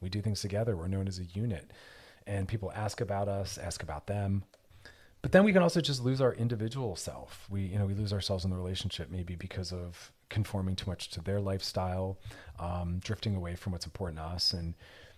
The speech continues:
you know, part of being on our own again is, uh, maybe not knowing who we are outside that relationship because everything we did was with that person, or they created everything we did. They always planned everything. And now we're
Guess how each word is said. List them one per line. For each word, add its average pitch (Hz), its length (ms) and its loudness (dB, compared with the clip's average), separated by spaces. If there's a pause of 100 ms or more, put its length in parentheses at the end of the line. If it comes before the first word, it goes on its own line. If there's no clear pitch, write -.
(200)
you 131 80 2
know, 104 240 2 (160)
part 113 180 2
of 107 80 0
being 101 300 2
on 95 100 0
our 92 160 0
own 110 100 2
again 82 600 -4
is, 90 340 -4
uh, 85 220 -4
maybe 98 240 2
not 95 260 0
knowing 95 260 0
who 95 140 -4
we 92 140 -2
are 90 180 -2
outside 90 380 -4
that 85 120 -2
relationship 78 560 -8
because 82 240 -10
everything 90 300 -2
we 87 80 -2
did 82 160 -6
was 82 160 -8
with 101 120 -2
that 92 180 -4
person, 78 400 -6
or 127 340 6 (220)
they 104 120 2
created 110 560 0
everything 78 320 -6
we 73 100 -8
did. 80 180 -6
They 87 80 -4
always 92 200 -4
planned 123 300 0
everything. 80 340 -6
And 80 100 -6
now 95 200 -4
we're 98 280 -4